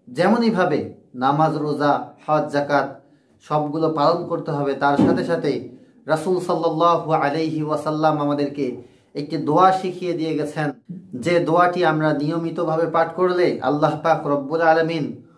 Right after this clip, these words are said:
কবরের আযাব থেকে আমাদেরকে রক্ষা করবেন, কবরের আযাব থেকে আমাদেরকে বাঁচাবেন। সম্মানিত বন্ধুগণ, স্বয়ং রাসূলুল্লাহ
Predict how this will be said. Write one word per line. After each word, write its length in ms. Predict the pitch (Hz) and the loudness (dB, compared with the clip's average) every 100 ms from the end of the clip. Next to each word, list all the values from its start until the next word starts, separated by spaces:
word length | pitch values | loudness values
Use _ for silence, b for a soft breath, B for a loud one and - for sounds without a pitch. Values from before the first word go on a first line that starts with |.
| b b | b b
কবরের 440 | 165 180 202 196 190 | -2 2 4 4 4
আযাব 400 | 156 185 220 220 | 4 4 2 0
থেকে 260 | 185 185 | -6 -2
আমাদেরকে 800 | 170 160 151 147 151 143 127 - 123 | -2 -2 -4 -6 -2 -2 -2 -10 0
রক্ষা 440 | 147 165 - 196 | 2 2 0 -2
করবেন, 420 | 185 165 156 131 123 | 0 0 0 -2 -2
কবরের 440 | 143 143 160 147 123 | -2 0 0 0 0
আযাব 360 | 127 160 170 | 0 2 0
থেকে 240 | 156 147 147 | -2 -4 -2
আমাদেরকে 480 | 131 127 123 120 117 | -2 -2 -6 -6 0
বাঁচাবেন। 600 | 131 139 143 127 104 104 - _ b b b b b | 0 2 0 0 -2 -8 -16 _ b b b b b
সম্মানিত 420 | - 160 160 156 156 | -6 -2 -2 -2 0
বন্ধুগণ, 640 | 151 160 185 196 202 202 - - _ _ | 0 2 4 4 4 0 -10 -20 _ _
স্বয়ং 380 | - 214 226 214 170 | -2 4 4 4 2
রাসূলুল্লাহ 680 | 170 - 180 180 175 165 | -2 -2 -4 0 2 2